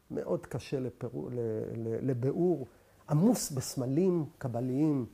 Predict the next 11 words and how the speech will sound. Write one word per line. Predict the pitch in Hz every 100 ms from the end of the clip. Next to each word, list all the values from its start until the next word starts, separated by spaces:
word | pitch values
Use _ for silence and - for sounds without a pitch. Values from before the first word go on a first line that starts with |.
| - _
של | _ 113
מערכת | 113 123 - 127
הספירות. | - - 120 127 185 - _ _ _ _ _ _ _ _ -
האיש | 160 170
הזה, | 190 120 170 165 165
אה, | -
אה, | 135 127 123 - 123 117 110
הדמות | 127 120 175 -
הזאת, | 170 123 147 139 - _ - _
שנע-, | - - 127 110 117 - - - 143
אה, | 135